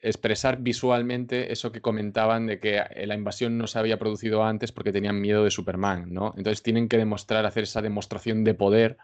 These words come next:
de, de Superman y, y lo hacen de esa manera con un Steppenwolf que a la vez también están demostrando que, que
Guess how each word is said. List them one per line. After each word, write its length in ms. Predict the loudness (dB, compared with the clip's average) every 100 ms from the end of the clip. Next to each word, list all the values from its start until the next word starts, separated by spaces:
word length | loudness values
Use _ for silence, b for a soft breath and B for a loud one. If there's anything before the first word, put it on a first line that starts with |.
| b b b b b -2
de, 320 | 0 2 2
de 100 | -2
Superman 560 | -2 0 2 2 0 B B B B B B 2
y, 480 | 4 4 2 0 0
y 40 |
lo 160 | 4 4
hacen 440 | 4 0 0 -2
de 80 | -4
esa 140 | -2
manera 320 | 0 2 0 2
con 180 | -2
un 160 | -2 -6
Steppenwolf 560 | -8 -8 -4 0 -2 -2
que 100 | 0
a 80 | 2
la 140 | 2
vez 400 | 2 0 -2 -8 _
también 300 | -2 0 -2
están 260 | -2 -2 -2
demostrando 420 | -2 -2 -4 0
que, 300 | -2 -2 _ -16 _ _ _ -2
que 320 | 0 0